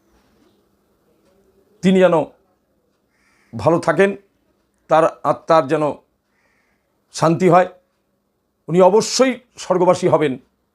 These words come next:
কারণ ওনার মতো সজ্জন ব্যক্তি এই যুগে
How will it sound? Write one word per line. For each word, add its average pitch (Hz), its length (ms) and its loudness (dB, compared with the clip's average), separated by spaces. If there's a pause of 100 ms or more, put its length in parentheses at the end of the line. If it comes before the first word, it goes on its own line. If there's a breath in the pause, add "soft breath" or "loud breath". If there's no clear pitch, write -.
(420)
কারণ 160 140 0 (220)
ওনার 214 260 2
মতো 208 140 -2 (120)
সজ্জন 180 400 -2
ব্যক্তি 170 280 -4 (2500)
এই 220 140 4 (100)
যুগে 156 200 -2